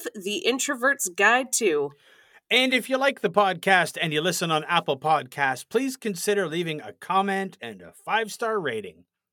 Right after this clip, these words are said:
Speaker 2: Your comments and ratings help new people to find this show. But even better, whether you listen on Apple Podcasts, Google Podcasts, Spotify, or wherever you get your podcasts, if you know someone that you think might like The Introvert's Guide to,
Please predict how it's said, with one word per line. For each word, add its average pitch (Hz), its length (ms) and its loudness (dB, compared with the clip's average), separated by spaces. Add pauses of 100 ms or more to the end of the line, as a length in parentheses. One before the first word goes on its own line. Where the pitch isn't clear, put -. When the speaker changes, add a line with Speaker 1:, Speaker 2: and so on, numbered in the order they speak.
(340)
Speaker 2:
Your 208 180 0
comments 233 520 2
and 147 200 -4
ratings 156 380 -2
help 120 180 -6
new 127 240 -2
people 151 400 -10
to - 160 -16
find 143 400 -8
this 147 120 -10
show. 92 320 -14 (300)
But 214 140 2
even 254 340 -2
better, 123 440 0 (420)
whether 135 240 -4
you 131 140 -2
listen 131 300 -6
on 101 180 -10
Apple 214 320 0
Podcasts, 165 680 0
Google 214 300 -4
Podcasts, 170 640 -2
Spotify, 208 600 0
or 226 220 2
wherever 202 680 -2
you 202 240 -8
get 175 220 -2
your 185 180 -2
podcasts, 95 800 -14 (340)
if 123 220 -2
you 226 120 0
know 233 140 2
someone 208 360 2
that 139 100 -6
you 127 80 -4
think 165 240 -6
might 156 240 0
like 233 320 -6
The 135 80 -6
Introvert's 123 560 -8
Guide 101 300 -10
to, 151 320 -8